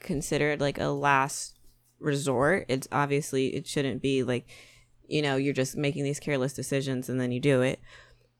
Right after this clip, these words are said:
And again, that's not to say that that's everybody who is in these situations, but, um, you know, I think,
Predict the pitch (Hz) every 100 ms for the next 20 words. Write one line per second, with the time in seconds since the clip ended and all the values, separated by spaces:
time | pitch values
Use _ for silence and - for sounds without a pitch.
0 | - 151 151 151 143 139 - 147 139 -
1 | 147 - 135 135 135 - - 147 143 135
2 | 131 131 131 156 - - 139 135 135 -
3 | 143 139 131 127 135 - - 131 202 208
4 | - - - - 160 151 156 - - -
5 | _ _ 151 143 139 156 - 190 _ _
6 | _ _ - _ _ _ _ _ _ _
7 | _ _ - - 160 151 143 143 - 147
8 | - 147 147 156 -